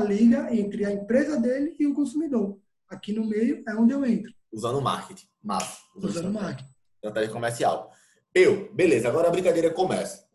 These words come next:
Speaker 2: É o seguinte, a galera que me segue, né, é uma galera que todo mundo escuta eu falando, né? "Porra, aqui é samurai, todo mundo é samurai."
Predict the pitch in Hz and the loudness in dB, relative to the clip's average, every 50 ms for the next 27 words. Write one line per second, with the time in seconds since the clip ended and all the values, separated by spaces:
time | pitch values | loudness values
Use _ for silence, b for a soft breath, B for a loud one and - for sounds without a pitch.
0 | - - 139 143 - 185 185 117 101 143 143 160 170 185 190 190 196 185 160 131 | 0 0 2 2 2 -2 -2 0 0 2 4 6 4 4 4 2 -2 -4 -4 -4
1 | - - 117 113 - - 120 95 - - _ _ _ _ _ - 104 101 107 120 | -4 0 2 2 2 2 0 -4 -8 -10 _ _ _ _ _ -4 -2 0 0 2
2 | 123 127 139 147 139 - 127 131 135 131 131 - 135 131 135 139 139 - _ _ | 2 2 4 6 6 8 8 6 4 2 -2 -6 -8 -6 -6 -8 -8 -12 _ _
3 | _ _ _ _ _ _ _ _ _ _ - - 151 156 156 165 165 156 - - | _ _ _ _ _ _ _ _ _ _ -2 0 0 0 0 -2 -2 -2 -2 -2
4 | 147 147 143 151 - - 120 123 123 127 123 123 - 170 160 147 139 139 - - | 0 0 2 2 2 2 2 0 0 0 -2 0 2 2 2 2 2 -2 -6 -6
5 | - 165 151 143 139 143 139 139 139 151 139 135 143 143 143 135 - 139 139 131 | -6 -6 -4 0 2 4 4 2 2 0 -4 -4 -4 -4 -6 -6 -6 -6 -2 0
6 | 127 123 127 127 127 127 127 127 | 2 2 4 4 2 2 0 -2